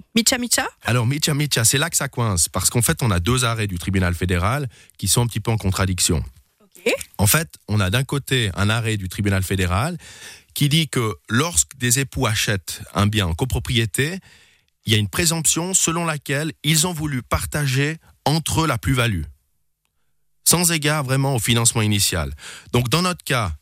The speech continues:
Speaker 2: madame n'a rien mis, alors que monsieur a mis ses cent mille francs.
Speaker 1: Mhm.
Speaker 2: On constate, Cindy, qu'ils n'ont pas financé la villa dans une mesure égale. Et pourtant,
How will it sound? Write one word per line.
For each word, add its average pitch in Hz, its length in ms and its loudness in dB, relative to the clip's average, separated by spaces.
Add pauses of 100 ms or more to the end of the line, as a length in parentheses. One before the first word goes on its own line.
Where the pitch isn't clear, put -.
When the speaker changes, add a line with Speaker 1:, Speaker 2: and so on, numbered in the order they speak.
Speaker 2:
madame 120 360 2
n'a 82 140 2
rien 120 240 2
mis, 208 260 -2 (480)
alors 139 220 -2
que 110 100 -2
monsieur 113 220 2
a 110 80 2
mis 107 100 0
ses 92 140 0
cent 131 220 2
mille 127 160 -2
francs. 175 280 -2 (260)
Speaker 1:
Mhm. 196 160 -2 (200)
Speaker 2:
On 98 80 -2
constate, 113 640 -2
Cindy, 107 320 -2
qu'ils - 200 -4
n'ont 87 100 2
pas 120 180 0
financé 117 380 2
la 117 100 0
villa 107 400 0
dans 95 140 -2
une 92 180 0
mesure 95 300 0
égale. 73 400 -4 (840)
Et 143 80 2
pourtant, 143 520 -4